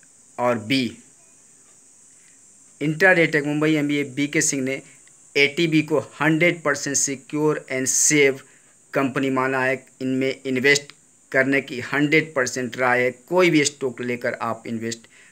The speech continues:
करके लॉन्ग टर्म के लिए, शॉर्ट टर्म के लिए, मीडियम शॉर्ट टर्म के लिए लेके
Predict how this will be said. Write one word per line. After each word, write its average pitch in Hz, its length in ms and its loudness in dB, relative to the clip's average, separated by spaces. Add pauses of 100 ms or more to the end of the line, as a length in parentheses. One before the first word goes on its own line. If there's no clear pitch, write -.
(140)
करके 131 280 0
लॉन्ग 156 400 2
टर्म 131 200 0
के 127 120 -8
लिए, 123 160 -4
शॉर्ट 156 380 0
टर्म 127 200 -2
के 123 140 -8
लिए, 123 160 -6
मीडियम 151 340 -2
शॉर्ट 135 320 -4
टर्म 120 140 -8
के 117 120 -10
लिए 113 140 -8
लेके 117 340 -6